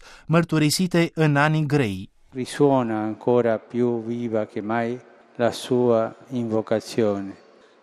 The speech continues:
Speaker 2: „Tu ci sei necessario, o Cristo.”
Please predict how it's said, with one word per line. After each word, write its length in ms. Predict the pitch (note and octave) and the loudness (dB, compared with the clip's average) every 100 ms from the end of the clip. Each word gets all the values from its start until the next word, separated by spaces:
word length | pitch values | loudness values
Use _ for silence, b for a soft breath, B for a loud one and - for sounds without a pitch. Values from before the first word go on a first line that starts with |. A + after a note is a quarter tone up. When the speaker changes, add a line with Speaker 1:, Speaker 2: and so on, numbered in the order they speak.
| _ | _
Speaker 2:
„Tu 220 | D#3 E3 | 0 0
ci 220 | D#3 - | 0 -6
sei 360 | B2+ - C#3 C3+ | -4 2 2 2
necessario, 1120 | C3 B2+ - B2 - B2+ A2 G2+ G#2 G2 F#2+ | -2 -6 -8 -10 -4 -4 -4 -6 -8 -6 -6
o 140 | A#2 A#2 | -4 -6
Cristo.” 640 | - A#2+ A2+ - - - | -4 -4 -4 -8 -16 -18